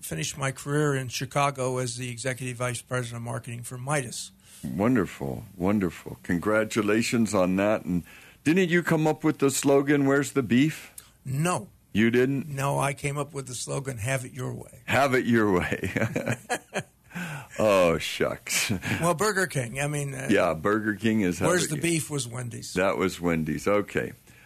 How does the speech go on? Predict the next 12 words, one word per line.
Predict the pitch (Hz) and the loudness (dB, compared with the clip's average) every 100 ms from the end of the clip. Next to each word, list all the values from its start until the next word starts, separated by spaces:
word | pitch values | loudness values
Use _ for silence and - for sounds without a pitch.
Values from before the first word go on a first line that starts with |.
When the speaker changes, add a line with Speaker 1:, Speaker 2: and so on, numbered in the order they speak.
| _ - | _ 0
Speaker 2:
Um, | 120 110 110 107 - _ - | 2 2 -2 -8 -20 _ 0
and | 123 | 2
how | 139 | 4
about | 156 147 - | 4 2 2
your | 113 | -2
faith? | - 76 78 | 0 -2 0
How | 101 | 0
did | 101 | 0
your | 98 | -2
faith | 95 85 - | 0 -2 -2
come | 80 76 | -4 -2
alive? | 71 - - | -4 -6 -10